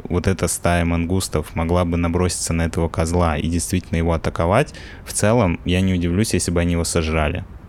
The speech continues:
Потому что, ну, это выглядит реально стремно. Я думаю, что если ты случайно встретишь на улицу, на улице банду мангустов, которых сорок, и они за тобой побегут, <laughs> мне кажется, в целом у них есть все шансы тебя разорвать на кусочки.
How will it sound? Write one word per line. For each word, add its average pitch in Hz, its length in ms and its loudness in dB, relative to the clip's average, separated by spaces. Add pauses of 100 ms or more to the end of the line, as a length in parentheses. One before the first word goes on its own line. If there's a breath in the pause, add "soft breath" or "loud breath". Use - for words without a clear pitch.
(180)
Потому 90 320 2
что, - 300 0
ну, 95 220 4
это 92 180 2
выглядит 92 480 2
реально 85 320 2
стремно. 80 520 0
Я 78 180 0
думаю, 87 260 0
что - 160 -6
если 82 300 -2
ты 80 260 0 (340 loud breath)
случайно 92 460 0
встретишь 85 460 -2
на 80 100 0
улицу, 82 680 0 (200 loud breath)
на 82 100 -2
улице 87 680 0
банду 82 600 0
мангустов, 85 760 -2 (100)
которых 85 560 0
сорок, 90 640 0 (920)
и 87 80 4
они 92 240 4
за 92 140 -2
тобой 87 200 2
побегут, 90 520 2 (240)
<laughs> - 260 -4
мне 90 100 2
кажется, 98 380 -2
в - 80 -8
целом 98 380 0
у 87 40 0
них 90 240 -2
есть 85 140 -2
все 87 140 -2
шансы 87 340 -2
тебя 85 240 0
разорвать 85 420 -2
на 80 80 -2
кусочки. - 560 -4